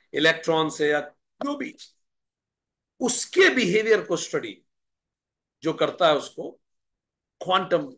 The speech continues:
मैकेनिक्स कहते हैं। अब क्वांटम मैकेनिक्स ने भी जब पढ़ना चालू किया, तो वो भी चौंक गया, ये देखते हुए कि ये तो सॉलिड है,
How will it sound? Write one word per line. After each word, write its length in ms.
मैकेनिक्स 480
कहते 340
हैं। 80
अब 80
क्वांटम 560
मैकेनिक्स 500
ने 120
भी 120
जब 180
पढ़ना 300
चालू 300
किया, 540
तो 80
वो 180
भी 160
चौंक 480
गया, 340
ये 140
देखते 440
हुए 340
कि 100
ये 360
तो 260
सॉलिड 420
है, 320